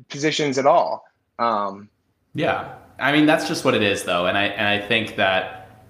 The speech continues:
Speaker 2: it, you're right. It's not gonna happen, but I think it's the only way.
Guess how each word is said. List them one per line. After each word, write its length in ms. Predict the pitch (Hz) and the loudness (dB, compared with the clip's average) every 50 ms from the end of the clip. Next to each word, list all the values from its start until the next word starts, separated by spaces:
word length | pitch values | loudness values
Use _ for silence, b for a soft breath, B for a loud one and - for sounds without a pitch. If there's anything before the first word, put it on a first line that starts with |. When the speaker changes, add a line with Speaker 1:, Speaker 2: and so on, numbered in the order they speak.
| - - - - - - - - _ - - - _ _ | -20 -20 -20 -20 -20 -20 -20 -20 _ -20 -20 -20 _ _
Speaker 2:
it, 200 | - 98 113 - 135 | -10 -10 -8 -6 -2
you're 180 | 123 131 143 | 0 2 4
right. 280 | 143 151 139 110 - - | 4 4 4 4 2 0
It's 140 | 117 - - | -2 0 2
not 220 | 151 139 131 - | 2 2 2 0
gonna 180 | - 107 110 117 | 0 0 0 2
happen, 480 | 123 127 127 131 131 151 151 151 147 | 2 2 0 2 2 0 0 2 2
but 140 | 131 120 113 | 2 2 2
I 80 | 107 107 | 2 0
think 200 | 107 - 131 120 | 0 -4 -6 -6
it's 120 | 110 - | -6 -6
the 100 | - 113 | -4 -2
only 140 | 107 110 113 | -2 -2 -2
way. 200 | 110 107 104 B | -2 -2 -4 B